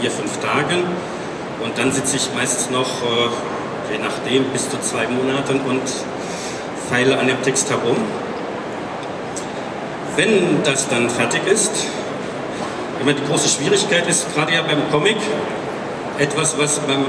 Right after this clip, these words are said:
beim Übersetzen sonst nicht hat. Man muss ja auch den Text immer in die kleinen Blasen bekommen. Ja? Äh, sonst, äh, hat man diese Schwierigkeiten als Übersetzer nicht, aber, äh, gerade die deutschen Wörter sind immer sehr lang entgegenüber den französischen und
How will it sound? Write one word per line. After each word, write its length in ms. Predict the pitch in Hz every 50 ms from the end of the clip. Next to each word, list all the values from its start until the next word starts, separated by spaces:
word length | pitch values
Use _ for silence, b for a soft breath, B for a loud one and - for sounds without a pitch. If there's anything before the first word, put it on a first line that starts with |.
| 135
beim 120 | - 139 135 -
Übersetzen 460 | 147 - 139 131 135 135 - 143 131
sonst 300 | - 139 135 131 - -
nicht 280 | 127 143 - - - 147
hat. 220 | 165 214 214 - - - - - - - - 139 139
Man 140 | 135 135
muss 200 | 151 185 - -
ja 80 | 151 147
auch 140 | - 151 - -
den 120 | 143 127
Text 240 | 135 139 147 - 156
immer 140 | 143 143 143
in 80 | 135
die 60 | 135
kleinen 260 | 131 - 135 131 131 123
Blasen 380 | 117 127 135 135 135 139 139 127
bekommen. 460 | - - - - - - - - -
Ja? 60 | -
Äh, 1800 | - 143 147 - - - - - - - - - - - - - - - - - - - - - - - 107 107 110 107 104 104 104 101 - - -
sonst, 400 | 117 117 135 143 139 - - - - 131
äh, 180 | 127 127 127 123 123 127 - - - - - - - - - - - - - - - - - -
hat 100 | - -
man 100 | 127 123
diese 240 | - 110 110 104 -
Schwierigkeiten 500 | 120 117 117 - 117 113 113 113 - 117
als 100 | 101 -
Übersetzer 480 | - - - 101 - 104 - - 98 -
nicht, 300 | - 151 160 - - -
aber, 240 | 113 95 95 95 92
äh, 1300 | 95 95 92 90 92 92 95 95 92 - - - - - - - - - - - - - - - -
gerade 160 | 110 113 123 123
die 140 | 120 123 123
deutschen 320 | 120 127 127 - 131 113 120
Wörter 280 | 127 131 - - 127
sind 160 | - 127 120 -
immer 140 | 123 117 107
sehr 220 | - 127 123 123 120 - - 95 95
lang 320 | 110 123 156 196 190 - 143
entgegenüber 500 | 127 123 - 127 127 127 - - - 113
den 140 | 113 -
französischen 800 | - - - 104 107 - - 123 135 - 175 165 - - 170 170
und 280 | 160 135 123 117 117